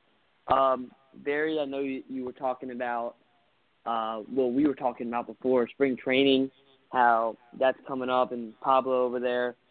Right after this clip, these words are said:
hopefully we could see him, uh, down there. But,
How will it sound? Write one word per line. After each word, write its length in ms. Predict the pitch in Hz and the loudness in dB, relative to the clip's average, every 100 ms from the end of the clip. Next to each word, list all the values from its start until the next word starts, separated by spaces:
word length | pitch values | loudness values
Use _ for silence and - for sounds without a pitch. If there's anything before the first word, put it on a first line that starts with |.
| _ _ | _ _
hopefully 360 | 139 127 139 131 | -4 -4 -2 -2
we 140 | 123 | -2
could 140 | 120 113 - | -8 -14 -2
see 200 | 135 123 | 2 2
him, 300 | 120 117 - | 2 -2 -2
uh, 280 | 117 113 110 | 2 4 2
down 360 | 113 127 123 127 | 2 2 2 0
there. 280 | 135 127 113 | -2 -2 -2
But, 260 | 117 104 | 0 0